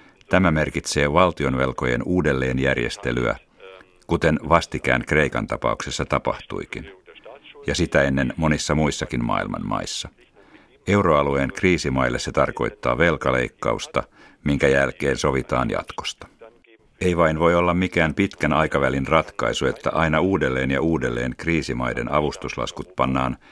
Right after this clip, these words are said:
Euroopan muiden veronmaksajien maksettaviksi.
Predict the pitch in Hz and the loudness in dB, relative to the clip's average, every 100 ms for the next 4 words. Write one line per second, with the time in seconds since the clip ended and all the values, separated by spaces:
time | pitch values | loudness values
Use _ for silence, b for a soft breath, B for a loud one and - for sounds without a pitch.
0 | b b 92 98 78 67 69 76 87 73 | b b 2 2 2 0 0 2 2 2
1 | 58 65 65 58 57 - 62 58 58 60 | 0 0 0 -2 -4 -6 -4 -4 -2 -4
2 | 55 - - - - - - | -4 -8 -10 -12 -12 -14 -14